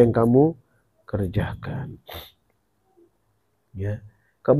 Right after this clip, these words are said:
bermaksud kepada Allah berarti melanggar saksi, melanggar perjanjian, melanggar sebagai saksinya Allah Subhanahu wa Ta'ala yang telah diucapkan,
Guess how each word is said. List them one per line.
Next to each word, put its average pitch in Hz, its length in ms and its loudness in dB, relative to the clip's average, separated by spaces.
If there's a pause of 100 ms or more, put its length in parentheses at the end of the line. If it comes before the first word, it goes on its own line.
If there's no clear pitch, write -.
bermaksud 180 320 8
kepada 175 400 10
Allah 180 240 12
berarti 175 240 8
melanggar 147 480 6
saksi, 123 560 -4 (1400)
melanggar 151 560 8
perjanjian, 131 880 6 (240)
melanggar 160 480 10
sebagai 143 400 4
saksinya 147 560 2
Allah 131 240 4
Subhanahu 113 320 -4
wa - 40 -16
Ta'ala 107 300 -12 (380)
yang 135 80 4
telah 160 320 6
diucapkan, 185 880 4